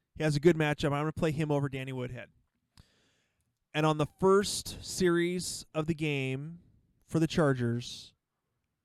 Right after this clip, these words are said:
Melvin Gordon goes out, and Danny Woodhead scores four touchdowns,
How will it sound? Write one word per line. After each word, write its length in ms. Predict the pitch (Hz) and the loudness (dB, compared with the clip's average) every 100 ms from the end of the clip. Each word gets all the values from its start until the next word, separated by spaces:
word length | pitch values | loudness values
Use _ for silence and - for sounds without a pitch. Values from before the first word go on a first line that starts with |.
| _ _ _ _ _ _ - | _ _ _ _ _ _ -2
Melvin 400 | 139 156 170 180 | 4 6 6 6
Gordon 380 | 165 165 160 156 | 8 8 6 4
goes 260 | 160 147 | 4 4
out, 240 | 127 117 - _ _ _ _ _ _ _ _ _ _ _ _ _ - | 2 -2 -6 _ _ _ _ _ _ _ _ _ _ _ _ _ -8
and 160 | 139 139 | -2 2
Danny 260 | 151 160 | 4 4
Woodhead 380 | 160 156 147 139 | 6 4 4 -2
scores 340 | - 151 135 | -4 -2 -2
four 280 | - - 160 | -2 0 0
touchdowns, 1000 | - 165 - - 120 110 110 - - - | 0 -4 -4 -6 -6 -6 -8 -12 -16 -18